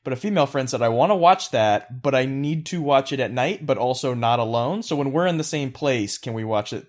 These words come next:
then so that I'll be okay?" And I'm like, this movie was described to me as, like, sort of like a, a horror comedy. Like, you know, it's got some jokes in there, which it turns out is accurate.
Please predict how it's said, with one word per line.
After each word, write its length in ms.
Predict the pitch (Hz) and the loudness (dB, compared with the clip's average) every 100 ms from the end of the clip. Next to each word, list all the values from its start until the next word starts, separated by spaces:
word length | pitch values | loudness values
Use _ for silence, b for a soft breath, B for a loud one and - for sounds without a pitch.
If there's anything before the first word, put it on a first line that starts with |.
| _ | _
then 520 | 135 117 95 90 92 b b b - | 0 0 -2 -8 -12 b b b -8
so 360 | - - 143 | -2 2 2
that 100 | 127 | 4
I'll 120 | 117 117 | 4 2
be 180 | 117 | 0
okay?" 420 | 98 - 92 57 - | -2 -4 -6 -6 -10
And 120 | 139 131 | -4 -2
I'm 120 | 107 | 0
like, 320 | 107 104 - _ b b b - | 0 -2 -6 _ b b b -14
this 120 | 269 | 2
movie 180 | 427 403 | 6 8
was 80 | |
described 340 | 226 196 220 196 | 6 4 6 6
to 80 | 180 | 4
me 160 | 190 | 4
as, 140 | 170 131 | 4 2
like, 160 | 127 | 0
sort 220 | - 151 143 | 0 0 0
of 80 | |
like 180 | 123 123 | 0 0
a, 280 | 113 107 101 | 0 0 0
a 40 | 104 | -2
horror 360 | 123 131 120 | 0 0 -2
comedy. 640 | 110 - 127 175 247 269 247 | -4 -4 -2 0 -2 -2 0
Like, 220 | 123 120 _ | -2 -4 _
you 80 | 196 | 0
know, 200 | 131 113 | 0 0
it's 100 | - | -2
got 140 | 151 - | -2 -2
some 80 | 117 | -2
jokes 240 | 131 156 | -2 0
in 80 | 202 | -2
there, 160 | 214 | -2
which 140 | 190 156 | -4 -6
it 80 | - | -6
turns 180 | 123 | -4
out 260 | 117 113 101 | 0 -2 -2
is 120 | 120 | 0
accurate. 420 | 117 117 208 233 | 0 2 -2 -2